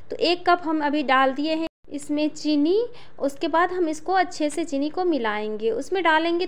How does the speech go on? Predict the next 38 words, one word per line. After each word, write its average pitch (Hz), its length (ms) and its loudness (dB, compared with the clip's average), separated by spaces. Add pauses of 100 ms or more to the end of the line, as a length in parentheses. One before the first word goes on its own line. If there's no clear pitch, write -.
थोड़ा 349 300 2
टाइम 294 280 -2
बाद, 285 300 0
थोड़ा 311 180 0
सा 294 220 -2
गाढ़ा 277 220 0
होने 254 260 -4
के 254 100 -4
बाद 285 220 0
डालेंगे 247 440 -2
एक 311 380 -2
चम्मच 277 420 -4
फिर 381 300 2 (300)
देसी 262 520 4
घी, 220 340 -6
शुद्ध 247 220 -6
देसी 240 400 0
घी, 208 240 -6 (320)
और 277 180 4
इसको 302 260 -4
अच्छे 349 300 2
से 381 160 -2
मिलाते 220 440 2
जाएंगे। 214 400 -2
तो 285 140 -6
घी 392 440 6 (380)
लास्ट 311 380 2
में 330 160 2
डालने 285 340 4
से 302 160 -4
क्या 277 160 0
होता 262 260 -2
है, 254 120 2
इसमें 302 320 -4 (380)
कढ़ाई 285 340 4
में 403 300 2
चिपकेगा 302 640 0
नहीं 311 380 0